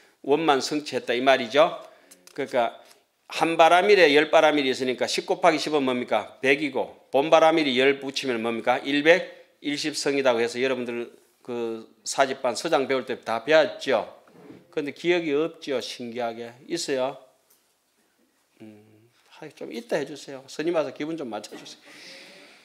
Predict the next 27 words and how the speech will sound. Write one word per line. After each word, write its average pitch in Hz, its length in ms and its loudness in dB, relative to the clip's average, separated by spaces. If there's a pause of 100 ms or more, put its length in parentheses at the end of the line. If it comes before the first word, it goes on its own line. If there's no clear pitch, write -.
(760)
또 139 120 2
성근을 180 520 4
닦을 160 320 2
때 147 100 2
이렇게 165 240 0
생각하는 135 540 2
일은 127 160 2
원컨대 139 380 2
이 151 240 -4
성근으로, 131 720 0 (880)
이 165 200 -2
성근으로 151 520 2
누구를? 117 480 -2 (1600)
하안경, 143 640 2
우리 202 200 4
왜 190 100 8
하안경 170 420 4
봅니까? 156 300 0
무조건 180 240 2
일체 196 260 4
중생이라 156 420 4
하면 113 120 -10
돼요. 101 180 -10
맞든지 135 400 -2
안 95 160 0
맞든지 110 300 -10
간에. 98 160 -12